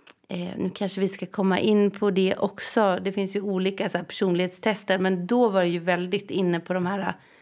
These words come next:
olika färgerna, eh, som, eh, gammal, gammal forskning kring det, att man kan vara en röd eller gul eller blå eller grön personlighet. Och han skulle jag nog säga var,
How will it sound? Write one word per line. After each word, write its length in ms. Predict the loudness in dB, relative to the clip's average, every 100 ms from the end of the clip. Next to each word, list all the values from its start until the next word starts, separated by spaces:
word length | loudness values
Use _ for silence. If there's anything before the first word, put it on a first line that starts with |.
| -20 -16
olika 360 | -2 0 0 -4
färgerna, 880 | -6 -6 -4 -4 0 2 4 2 -2 -10 -16 -8
eh, 360 | -4 -2 -2 -4 -8 -14
som, 680 | -10 -6 -2 0 0 0 -4 -10 _ -20 _ _ -20
eh, 200 | -12 -12 -12 -20 -18 -16 -14
gammal, 500 | -10 -4 -2 -2 -2 0
gammal 320 | 2 2 2
forskning 480 | 0 -4 -4 -6 -6
kring 300 | -2 -2 0
det, 120 | -2
att 120 | -2
man 160 | -4 -8
kan 160 | -8
vara 120 | -6 -4
en 140 | -4
röd 420 | 2 4 4 0
eller 240 | -4 -4 -8
gul 460 | -2 0 0 -2
eller 220 | -2 -4
blå 320 | -4 -4 0 0
eller 120 | -2
grön 480 | 0 2 4 2 -2
personlighet. 720 | -6 -8 -8 -8 -8 -10 -16 _ _ -20 -20 _ _ _
Och 100 | -2
han 460 | 2 2 4 2 -2
skulle 360 | -10 -4 0 2
jag 140 | 2
nog 580 | 4 6 6 4 2 -4 -10
säga 560 | -8 0 2 2 0
var, 400 | 0 0 0 0